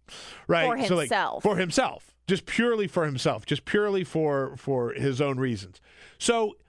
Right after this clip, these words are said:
Speaker 1: he came out yesterday, and he actually threw some punches at Donald Trump. He put out a statement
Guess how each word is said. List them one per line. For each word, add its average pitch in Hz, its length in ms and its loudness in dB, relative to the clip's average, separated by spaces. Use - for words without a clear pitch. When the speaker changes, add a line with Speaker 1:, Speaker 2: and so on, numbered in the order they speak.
Speaker 1:
he 339 280 0
came 302 300 0
out 269 260 0
yesterday, 143 720 0
and 156 140 -2
he 294 160 2
actually 359 300 -2
threw 247 160 2
some 196 180 -4
punches 214 520 0
at 131 80 -4
Donald 160 320 0
Trump. - 340 0
He 277 180 2
put 330 120 2
out 254 160 2
a 175 60 -4
statement 226 560 0